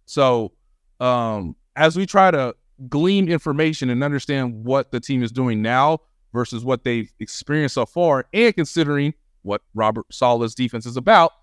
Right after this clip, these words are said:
cover three, you know, keep everything back, but obviously try to be aggressive at certain points, the Chiefs are gonna see zone on Sunday for the most part. Um, and so all this tells us is just,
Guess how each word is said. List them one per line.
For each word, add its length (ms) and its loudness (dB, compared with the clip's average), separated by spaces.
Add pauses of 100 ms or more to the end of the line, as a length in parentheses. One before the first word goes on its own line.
(300)
cover 280 0
three, 560 -2 (480)
you 140 -2
know, 320 -2 (580)
keep 200 -4
everything 380 0
back, 340 2 (140)
but 120 -2
obviously 360 0
try 360 -2
to 80 0
be 140 -2
aggressive 320 -2
at 100 -6
certain 240 -4
points, 360 0 (300)
the 60 -10
Chiefs 180 -2
are 60 2
gonna 160 0
see 200 -2
zone 440 0 (120)
on 140 -2
Sunday 460 -2 (220)
for 220 2
the 140 0
most 380 -4
part. 340 -4 (440)
Um, 560 0
and 140 -6
so 120 0
all 220 4
this 380 -2
tells 320 2
us 320 -4
is 160 -8
just, 280 -4